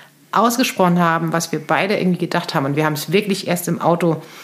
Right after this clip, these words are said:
hat sich's rauskristallisiert. Ich bin an dem Tag morgens ins Auto gestiegen. Für mich waren morgens die Pläne noch klar. Okay, wir müssen jetzt langsam echt mal gucken, wie läuft das jetzt mit Dublin, bla.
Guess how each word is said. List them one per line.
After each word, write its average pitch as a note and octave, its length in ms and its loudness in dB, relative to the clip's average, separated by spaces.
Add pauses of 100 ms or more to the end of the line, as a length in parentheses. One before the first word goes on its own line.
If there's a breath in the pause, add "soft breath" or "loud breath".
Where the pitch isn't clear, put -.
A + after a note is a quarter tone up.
(260 loud breath)
hat F3 120 -4
sich's E3 220 -2
rauskristallisiert. D3 840 -2
Ich - 120 -6
bin E3 100 -2
an D#3 100 2
dem D3 120 -2
Tag D#3 320 -2
morgens E3 240 2
ins D3 220 -8
Auto F3+ 220 0
gestiegen. F#3+ 380 0
Für D#3 180 2
mich E3 280 -2
waren D3+ 180 2
morgens F3 320 2
die - 80 -4
Pläne D#3 280 -2
noch D#3 160 -2
klar. D#3+ 420 -2 (640)
Okay, E3+ 280 2
wir E3+ 80 4
müssen E3 160 2
jetzt - 280 -4
langsam F3 280 2
echt - 200 -4
mal E3+ 80 2
gucken, E3 280 -2
wie E3 80 4
läuft D3 240 2
das D#3+ 100 -6
jetzt - 180 -6
mit D3 140 -4
Dublin, C#3+ 280 0
bla. C3 140 0